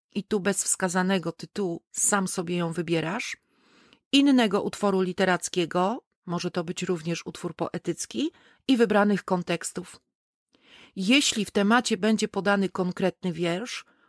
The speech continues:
wówczas musisz odwołać się również do wybranej lektury obowiązkowej i znowu sam ją wybierasz, i wybranych kontekstów.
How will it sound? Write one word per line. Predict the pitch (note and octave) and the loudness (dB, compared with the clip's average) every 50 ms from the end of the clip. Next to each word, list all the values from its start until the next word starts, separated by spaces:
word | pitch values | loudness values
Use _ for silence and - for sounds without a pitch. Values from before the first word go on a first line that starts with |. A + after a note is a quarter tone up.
| _ - | _ -12
wówczas | - F3 E3 A3 A3+ - - - - G3 G3 A#3 B3+ - - - A3 | -10 0 2 2 2 2 0 -2 0 0 0 0 0 -2 -4 -6 -6
musisz | - F#3+ G3 G#3+ A#3 A3+ - - C4 - - | -4 0 2 2 2 2 0 -2 -4 -4 -4
odwołać | - G3 E3 F3 E3 G3 G3+ G3+ G3+ F#3+ - - | -4 -6 -6 -2 0 0 2 2 2 2 0 -2
się | - - G3 F#3+ - - | 0 0 0 0 0 -2
również | - F#3 F3+ F#3+ F#3+ F3 F3 F#3 F#3 E3 D#3+ E3 | -6 -4 -2 -2 -2 -2 -2 -2 -2 -2 -6 -2
do | D#3 G3 F#3+ E3+ D#3+ - _ _ _ _ _ _ | 0 2 2 2 0 -4 _ _ _ _ _ _
wybranej | - D#3+ F#3+ G#3+ F#3+ A3+ A3+ A#3 A3 G3 F#3 F3+ | -2 0 2 2 4 4 4 4 4 4 2 2
lektury | F3+ F3+ - - G3+ G3 F#3 - | 0 -2 -2 -2 -2 -2 -2 -2
obowiązkowej | - - F#3 F3 F#3 E3+ F#3 E3+ E3+ - - - F3 E3 D3+ E3 E3+ F3+ A3 C#4+ F4 - _ _ _ _ _ _ _ - | -2 -2 -2 0 0 0 0 0 0 -2 -2 -2 -2 -2 0 0 0 0 0 -2 -4 -6 _ _ _ _ _ _ _ -8
i | - F3+ | -6 -2
znowu | D#3+ F3+ E3+ E3 E3 | -2 -2 -2 -2 -2
sam | D#3 - F3+ E3+ E3+ E3 | -2 0 0 0 0 -2
ją | D#3+ D#3+ D#3+ | -2 -4 -4
wybierasz, | D#3 D#3+ D#3 E3+ E3 D#3+ E3 F3+ A3+ C#4+ - - - - _ _ _ - - - _ _ | -6 -4 -2 0 0 0 0 0 -2 -2 -4 -6 -10 -12 _ _ _ -20 -20 -20 _ _
i | - D#4 | 2 4
wybranych | A#3 A3 G3+ F3 F#3 F3+ F#3 F#3 E3+ - | 4 4 4 4 2 2 2 2 0 0
kontekstów. | - F3+ E3+ E3 - E3 D#3+ - - - - F3+ E3+ - - | -2 -2 -2 -2 -2 -4 -4 -4 -6 -8 -8 -10 -12 -12 -18